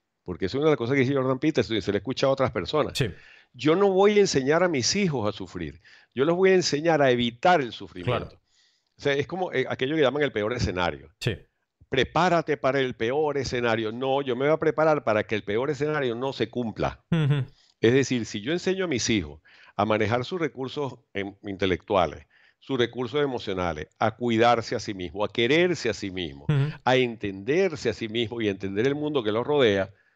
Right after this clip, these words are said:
Speaker 1: no van a necesitar meterse por la jungla donde están las, las fieras salvajes.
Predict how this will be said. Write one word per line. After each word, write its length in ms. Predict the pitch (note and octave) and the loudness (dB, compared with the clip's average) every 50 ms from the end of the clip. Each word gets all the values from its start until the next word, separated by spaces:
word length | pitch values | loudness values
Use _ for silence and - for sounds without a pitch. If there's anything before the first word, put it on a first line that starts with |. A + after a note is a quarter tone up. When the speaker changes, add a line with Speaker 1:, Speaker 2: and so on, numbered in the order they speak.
| _ _ _ _ _ _ _ _ _ - | _ _ _ _ _ _ _ _ _ -12
Speaker 1:
no 260 | D3 D#3 F3 G3 G3 | -6 -4 -2 0 2
van 240 | F#3+ G3+ G3 G#3 G#3 | 4 4 4 4 2
a 80 | G3+ | 2
necesitar 640 | G3+ G3 D#3+ B2+ D#3 B2+ A#2+ C3 A#2+ - C#3 D3 D#3 E3+ | 2 2 0 0 -2 -4 -4 -4 -2 2 2 2 2 2
meterse 420 | F3 E3 - E3+ E3 C#3+ - F3 | -2 -4 -2 -2 -2 -2 -2 -6
por 160 | - F3 E3+ | -6 -6 -4
la 120 | F3 F3 D3+ | -2 -2 -2
jungla 340 | C#3 E3 D3+ D3 D3 D#3+ D#3 | -2 -2 -2 0 2 4 4
donde 200 | D3+ D3 C3 A#2 | 4 4 0 0
están 260 | A#2 - A#2 A2+ A#2 | 0 0 0 0 0
las, 180 | C3 B2+ A2+ G#2+ | 0 -4 -4 -4
las 180 | - G#2+ F#2+ | -8 -8 -10
fieras 300 | - - A2+ A2 A2+ A2+ | -6 -2 0 2 2 2
salvajes. 540 | - A#2 G#2 F#2+ F#2 F2 D#2+ C#2+ D#2 E2 - | 0 0 -2 0 2 0 0 0 -2 -10 -12